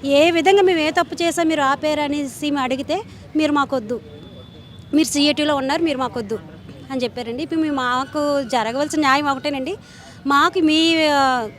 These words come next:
రాజకీయం తరపున మేము కింద స్థాయి నుంచి పై స్థాయి వరకు వెళ్ళామండి. ఎందుకు తీశారని రీజన్ ప్రతి ఒక్క పెద్ద మనిషిని కూడా మేము అడిగామండి, కాదు చెప్పట్లేదు. ఈ లైవ్ మీడియా మీద నేను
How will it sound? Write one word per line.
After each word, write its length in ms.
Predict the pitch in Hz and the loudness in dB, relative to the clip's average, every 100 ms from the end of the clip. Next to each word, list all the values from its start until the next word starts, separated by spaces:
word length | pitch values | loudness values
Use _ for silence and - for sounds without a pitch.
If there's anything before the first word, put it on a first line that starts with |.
| - - - - - - 226 | -20 -20 -20 -20 -16 -12 -2
రాజకీయం 520 | 240 262 302 359 349 | 4 4 6 4 6
తరపున 380 | 320 320 330 330 | 6 4 2 2
మేము 240 | 311 320 | 2 2
కింద 300 | 320 277 302 | 0 0 0
స్థాయి 360 | 330 320 302 302 | 0 0 0 2
నుంచి 220 | 311 320 | 0 0
పై 200 | 285 285 | 0 0
స్థాయి 300 | - 302 294 | 0 -2 0
వరకు 380 | 269 302 311 - - - - - - - | -2 -2 -6 -6 -12 -20 -20 -20 -20 -2
వెళ్ళామండి. 560 | 269 294 294 277 320 403 - - - - - - | 0 2 0 -4 -6 -8 -16 -20 -20 -20 -20 -4
ఎందుకు 340 | 277 311 370 370 | 2 4 2 2
తీశారని 520 | 349 349 349 339 302 | 0 4 4 4 2
రీజన్ 320 | 294 311 339 | 0 0 0
ప్రతి 300 | 302 277 320 | 0 -2 -2
ఒక్క 220 | 302 294 | -2 -4
పెద్ద 260 | 285 269 294 | -4 -2 0
మనిషిని 400 | 294 330 359 330 | 2 2 0 -2
కూడా 160 | 320 | -2
మేము 100 | 311 | -2
అడిగామండి, 460 | 269 269 277 262 262 | -2 -4 -4 -4 -6
కాదు 360 | 277 247 247 247 | -2 -2 -2 -6
చెప్పట్లేదు. 800 | 269 247 262 262 240 226 330 370 - - - - - 330 | -6 -6 -6 -6 -6 -6 -8 -10 -20 -20 -20 -20 -20 -8
ఈ 340 | 269 302 311 302 285 277 254 - - - - - - | 0 2 4 2 2 0 -4 -12 -20 -20 -20 -20 -8
లైవ్ 320 | 262 262 320 | 0 2 4
మీడియా 200 | 339 339 | 4 4
మీద 220 | 330 320 330 | 2 0 0
నేను 560 | 320 294 285 269 233 | 0 -2 -2 -4 -6